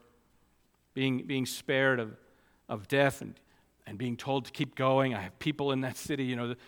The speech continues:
the things he experienced, God would just drag him <laughs> along and empower him and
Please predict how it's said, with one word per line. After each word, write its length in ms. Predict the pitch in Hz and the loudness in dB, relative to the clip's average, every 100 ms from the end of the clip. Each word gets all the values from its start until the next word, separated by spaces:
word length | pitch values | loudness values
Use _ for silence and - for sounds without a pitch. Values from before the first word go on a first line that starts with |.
| - - | -20 -12
the 100 | 131 | 0
things 300 | 208 170 - | 6 6 4
he 140 | 139 | 0
experienced, 840 | 123 - 147 135 113 110 - - - _ _ _ _ _ _ _ _ _ _ _ _ - | -2 -4 0 0 0 -4 -10 -16 -20 _ _ _ _ _ _ _ _ _ _ _ _ -2
God 220 | 139 131 | 2 2
would 120 | 120 123 | 2 -4
just 200 | 120 113 | -8 -2
drag 300 | 123 139 135 | 4 4 4
him 100 | 127 | 0
<laughs> 0 | |
along 280 | 127 135 - - | 2 0 0 -8
and 240 | - 123 120 - - - _ | -6 -6 -8 -16 -20 -20 _
empower 500 | 113 98 - 143 143 | -10 -2 4 8 6
him 200 | 123 120 | 4 0
and 160 | 110 | -2